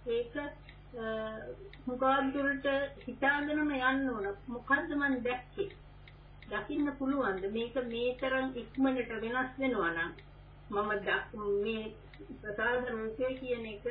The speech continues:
මේ සත්‍යය තුළ තියෙන ප්‍රසාද රූපය කියන එකත් වෙනස් වෙනවා නම් රූපය කියලා බාහිරව අපි බලන රූපයත් ඒ ක්ෂණයෙන්ම වෙනස් වෙනවා නම් මොකද අපි දකින්නේ?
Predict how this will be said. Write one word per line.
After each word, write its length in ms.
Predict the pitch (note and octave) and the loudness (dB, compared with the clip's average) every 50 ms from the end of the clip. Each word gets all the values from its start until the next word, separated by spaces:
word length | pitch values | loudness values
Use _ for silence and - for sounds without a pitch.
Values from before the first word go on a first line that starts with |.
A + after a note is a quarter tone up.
| B3+ C4 C4 | -2 -4 -6
මේ 220 | - A3+ A3 A3 A3 | -8 -10 -10 -10 -8
සත්‍යය 480 | - A3 G3+ - - - A#3 A3+ A3+ | -6 -6 -6 -6 -6 -4 -4 -4 -4
තුළ 240 | A3+ - B3 A#3+ A#3 | -4 -4 -2 -2 -2
තියෙන 260 | A3 B3 B3 A#3+ A#3 A3 | -2 -2 -4 -4 -4 -4
ප්‍රසාද 460 | - A#3 - - G#3+ A3 A#3 A#3+ A3+ B3 | -8 -8 -6 -2 0 2 2 4 2 2
රූපය 500 | A#3 G3+ G#3 G#3 G3+ - A#3+ A#3+ B3 C4 | 0 0 -2 -4 -4 0 0 0 0 0
කියන 340 | - - C4 B3+ B3 B3 B3+ | -2 -6 -2 -2 0 0 -2
එකත් 400 | B3 - - C4 B3+ - - - | -4 -4 -4 -4 -4 -4 -4 -4
වෙනස් 300 | G3+ G3+ G#3 G#3 - - - | -2 0 0 0 -2 -4 -6
වෙනවා 380 | - C4 B3 A#3 G#3+ G3 F#3 | -6 -4 -2 0 0 0 0
නම් 300 | F#3 F#3+ G3 A3 C4+ F4 - - - - - - - - - - - | 2 2 2 2 0 -4 -6 -8 -16 -18 -18 -18 -18 -18 -18 -14 -6
රූපය 420 | - A#3+ B3+ C#4 C#4+ C#4 - D4+ D4+ D4+ C#4+ | -2 2 2 2 2 2 2 2 2 2 2
කියලා 420 | - - C4 A#3+ G#3 G3+ F#3+ - | 0 0 0 2 2 2 0 2
බාහිරව 600 | G#3 G3+ G#3 A3 - - - - D4 E4+ - - | 4 4 4 4 4 0 -2 -6 -4 -2 2 2
අපි 280 | C#4 B3+ B3+ - C#4 B3 | 2 2 2 -2 -6 -6
බලන 420 | A3 G#3 G#3+ G#3 A#3 B3+ C4 C4+ C4+ C4 - - | -2 0 2 2 4 4 2 2 0 0 -4 -8
රූපයත් 460 | - B3 B3 - - C#4 C#4+ C#4 C#4 - - - | -8 -8 -6 -4 -2 -2 -2 -2 -4 -8 -10 -4
ඒ 180 | - A#3 B3+ C4+ D4 | 0 2 2 2 0
ක්ෂණයෙන්ම 580 | - - - - B3+ B3+ C4 C#4 C#4+ C#4+ C#4+ C#4+ C#4+ | -2 -6 -8 -10 -6 -2 -2 0 0 2 0 0 0
වෙනස් 420 | C#4 B3+ B3+ B3 C4+ C4+ C4 - | 2 0 0 2 0 0 -2 -2
වෙනවා 280 | - D4+ D4 C#4 C4 B3 | -4 0 0 2 2 2
නම් 140 | B3 A#3+ A#3+ | 2 0 0
මොකද 360 | C4 C4+ - D4+ F4 - - | -2 -2 0 -2 -2 0 0
අපි 200 | D4+ D4 - D4 | -2 0 0 0
දකින්නේ? 600 | D4 D4+ C4 G#3+ - - G3+ F#3+ F3 E3+ E3 | 0 0 0 0 0 -2 0 0 0 0 -2